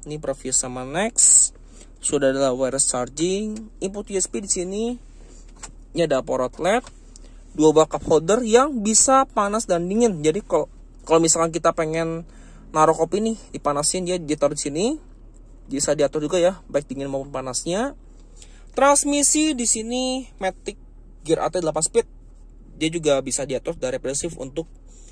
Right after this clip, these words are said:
giginya. Dan kalau saya menggunakan mobilnya, sudah ada kamera tiga enam puluh dan dia bisa park assist. Bahkan nih kalau saya mundurkan juga dia ada arah setirnya nih, dan kamera juga dia bisa pindah sendiri nih.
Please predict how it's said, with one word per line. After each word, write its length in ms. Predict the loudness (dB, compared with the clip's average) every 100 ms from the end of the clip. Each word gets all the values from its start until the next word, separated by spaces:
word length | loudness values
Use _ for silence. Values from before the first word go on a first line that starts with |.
| -20 -20 -16 -12
giginya. 320 | -8 -4 -2 -4 -14 -20 -20 -20 -20 4
Dan 240 | 6 6 4
kalau 160 | 0
saya 160 | 2 -2
menggunakan 240 | -6 -4
mobilnya, 400 | -4 -4 -4 -6 -8 -16 -20 -20 -20 -20 -20 -20 -20 -20 -20 -20 -20 -20 -8
sudah 320 | -2 0 2
ada 80 | 2
kamera 240 | 2 0
tiga 160 | 0 0
enam 160 | 0
puluh 320 | 2 2 2 -2 -20 -20 -20 -4
dan 240 | 0 2 2
dia 80 |
bisa 320 | 2 2 2 2 0
park 160 | -2 0
assist. 640 | 2 4 6 4 2 -2 -14 -20 -20 -20 -20 -10
Bahkan 320 | -4 -4 -4
nih 40 | -2
kalau 160 | -2
saya 160 | -2 -4
mundurkan 320 | -6 -8 -6
juga 160 | -4 -2
dia 240 | -2 0
ada 240 | 0 -2 -4 -14 -20 -20 -20 -20 -20 -20 -2
arah 220 | 0 0
setirnya 240 | -2 -4
nih, 160 | -4 -4 -6 -8
dan 160 | -6
kamera 320 | -6 -8 -6
juga 160 | -6 -4
dia 320 | -2 -2 -4 -12 -18 -18 -18 -18 -16 -8
bisa 160 | -8
pindah 240 | -6 -6 -4
sendiri 240 | -2 -2
nih. 160 | -2